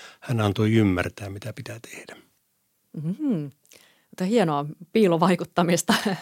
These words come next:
Speaker 1: Kyllä, kyllä,
Speaker 2: Näin
Speaker 1: ja
Speaker 2: se lapsuus vaikuttaa.
Speaker 1: Näin se vaikuttaa ja, ja kyllä totta kai sellaisessa maatalousyhteisössä se oli vielä sitten helppoa, koska siellä töitä riitti ihan, ihan, ihan niin kuin rajattomasti.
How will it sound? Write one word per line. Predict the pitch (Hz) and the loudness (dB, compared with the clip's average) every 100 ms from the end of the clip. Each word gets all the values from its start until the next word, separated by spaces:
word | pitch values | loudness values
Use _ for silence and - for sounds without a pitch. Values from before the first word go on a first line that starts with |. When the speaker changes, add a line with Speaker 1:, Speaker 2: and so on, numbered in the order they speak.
| 202 - 185 | -4 -4 -2
Speaker 1:
Kyllä, | 92 90 90 - | 2 2 0 2
kyllä, | 98 | 4
Speaker 2:
Näin | 95 | 6
Speaker 1:
ja | 95 | 4
Speaker 2:
se | 101 | 4
lapsuus | 220 220 214 | 4 2 -2
vaikuttaa. | 202 151 - - 156 - _ _ - | -2 -2 -4 -10 -10 -10 _ _ -6
Speaker 1:
Näin | 90 | -2
se | 90 | 0
vaikuttaa | 90 92 - 104 | 0 -2 -6 -8
ja, | 95 90 123 120 | -6 -6 -8 -8
ja | 98 120 - _ - | -8 -8 -14 _ -10
kyllä | 98 90 104 113 104 | -4 -4 -4 -6 -6
totta | 95 - | -6 -4
kai | 98 | -2
sellaisessa | 90 90 90 104 | -2 -2 -4 -2
maatalousyhteisössä | 92 90 87 90 80 104 87 92 - | -2 -2 -4 -6 -8 -6 -6 -4 -2
se | 101 | -2
oli | 90 | -2
vielä | 92 | -2
sitten | 87 - | -4 -4
helppoa, | 95 82 - 92 | -4 -4 -10 -14
koska | 98 113 110 | -12 -14 -10
siellä | 98 92 | -8 -6
töitä | 107 98 98 | -2 -2 -2
riitti | 98 90 - | -6 -8 -8
ihan, | 98 101 165 | -10 -10 -14
ihan, | - 120 147 | -18 -16 -12
ihan | 107 95 | -12 -12
niin | 107 | -14
kuin | - | -8
rajattomasti. | 98 92 - 101 101 - 101 | -8 -8 -10 -10 -8 -10 -14